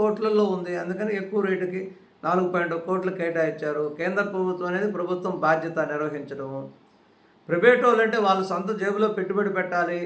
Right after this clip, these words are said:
కాబట్టి వాళ్ళకి ఆచితూచి రేట్లు ఇవ్వాలి. అందులో ఇక్కడ ప్రైవేటు సంస్థలకు కేటాయించిన స్థలాలు అనేది ఎక్కడో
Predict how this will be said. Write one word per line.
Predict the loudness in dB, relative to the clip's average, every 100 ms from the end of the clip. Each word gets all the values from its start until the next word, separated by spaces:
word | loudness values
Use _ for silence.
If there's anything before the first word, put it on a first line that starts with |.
| -2
కాబట్టి | -2 0 0
వాళ్ళకి | 0 0 -2
ఆచితూచి | -2 -6 -6 -6 -4 -6 -2
రేట్లు | -2 -2 0
ఇవ్వాలి. | 2 0 -2 -6 -12 -8 -2
అందులో | 2 6 6
ఇక్కడ | 4 4 2 0 -8 -6
ప్రైవేటు | 0 2 4 2
సంస్థలకు | 0 0 -2 -4 -6 -6
కేటాయించిన | -2 -2 -2 -8 -6
స్థలాలు | -2 2 2 2
అనేది | 0 -2
ఎక్కడో | -2 -2